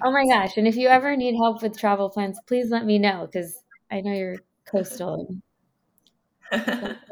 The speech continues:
Speaker 1: I'd love to help,
Speaker 2: So
Speaker 1: especially if you're in Orange County. Oh my God.
Speaker 2: <laughs> I know. I need to, I need to make it down there to see you and Leah. For, for these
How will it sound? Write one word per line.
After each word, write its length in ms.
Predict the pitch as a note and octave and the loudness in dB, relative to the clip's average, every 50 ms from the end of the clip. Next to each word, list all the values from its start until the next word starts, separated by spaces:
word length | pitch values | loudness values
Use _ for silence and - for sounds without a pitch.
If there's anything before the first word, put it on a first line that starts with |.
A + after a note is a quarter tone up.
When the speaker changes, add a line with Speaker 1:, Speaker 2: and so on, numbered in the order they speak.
| - - - C#4 | -6 0 4 4
Speaker 1:
I'd 100 | C#4 C#4 | 6 6
love 240 | D4+ F#4+ F4 E4+ E4 - | 8 6 6 4 4 4
to 60 | F#4 | 4
help, 220 | F4 D4 C#4+ C4+ | 4 6 4 4
Speaker 2:
So 80 | A#3+ C4 B3+ | 4 4 2
Speaker 1:
especially 640 | B3 - - - _ _ _ D4+ E4 D#4+ F#4 F#4 | 0 -4 -10 -18 _ _ _ 2 4 6 6 4
if 60 | E4 | 4
you're 120 | D4+ D4 C#4+ | 6 4 4
in 60 | C4+ | 4
Orange 280 | C#4 C#4 C4+ B3+ C4 - | 4 2 0 0 -2 -2
County. 240 | C4 C4 C4+ B3 - | -2 0 2 4 4
Oh 40 | B3 | 4
my 80 | G#3 | 4
God. 120 | G#3+ A3+ A3 | 2 0 0
Speaker 2:
<laughs> 1800 | - F#5 E5+ - _ _ _ _ _ _ _ _ _ _ _ _ _ _ _ _ _ _ - _ _ _ _ _ _ _ _ _ _ _ - | -2 -6 -12 -14 _ _ _ _ _ _ _ _ _ _ _ _ _ _ _ _ _ _ -20 _ _ _ _ _ _ _ _ _ _ _ 0
I 100 | - A#3 | 2 4
know. 200 | A3+ A3 G#3 F#3+ | 6 6 4 4
I 140 | - - - | 2 0 0
need 160 | G#3 A3 A3 | 0 0 -2
to, 260 | A3+ A3 G#3 G3 - - - | -2 -2 -4 -4 -4 -6 -6
I 40 | |
need 140 | G3+ G#3 G#3 - | -6 -6 -6 -6
to 60 | G3+ | -6
make 140 | F#3+ F3 - | -6 -8 -6
it 60 | F3 | -8
down 160 | F3+ E3+ E3 | -8 -8 -6
there 140 | E3 E3 D#3+ | -8 -8 -8
to 80 | - | -8
see 180 | - - - F3 | -10 -10 -8 -8
you 200 | E3+ E3 D#3+ D#3+ | -8 -6 -6 -8
and 80 | D#3+ D#3+ | -8 -10
Leah. 300 | D#3+ D#3+ D#3+ E3 E3 E3 _ _ - - - - - - - _ _ | -10 -10 -10 -10 -12 -14 _ _ -20 -20 -18 -18 -18 -20 -20 _ _
For, 360 | - B3 C4 C#4 - - - _ _ - - - - _ _ - | -2 -2 0 0 -2 -6 -12 _ _ -20 -20 -20 -20 _ _ -14
for 180 | - - C4+ C4+ | -4 -2 0 0
these 400 | A#3+ C#4 D4 D4 C#4+ - - | 2 2 2 2 0 -2 -6